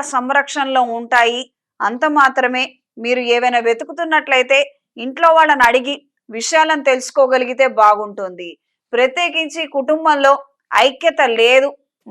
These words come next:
మాటలు లేవు అని ఈ పూర్వకంగా బయటకు తెలిసే అవకాశాలు ఉంటాయి.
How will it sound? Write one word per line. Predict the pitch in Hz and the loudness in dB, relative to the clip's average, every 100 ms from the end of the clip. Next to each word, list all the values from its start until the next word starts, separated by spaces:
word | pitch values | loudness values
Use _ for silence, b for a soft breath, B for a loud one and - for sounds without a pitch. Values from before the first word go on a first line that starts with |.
| 214 | 4
మాటలు | 233 285 294 262 233 | 4 4 2 2 4
లేవు | 233 254 269 - _ _ - 240 | 2 2 -4 -6 _ _ 0 2
అని | 285 262 262 | 0 -4 -4
ఈ | 254 | -4
పూర్వకంగా | 269 311 339 311 302 285 294 - _ _ - | 0 2 2 0 0 2 2 0 _ _ -8
బయటకు | 196 226 269 320 311 | 0 2 4 0 0
తెలిసే | 285 269 269 233 | 0 0 2 2
అవకాశాలు | 233 254 294 277 277 254 240 | 2 2 0 2 0 0 -4
ఉంటాయి. | 240 247 233 240 | -4 2 2 2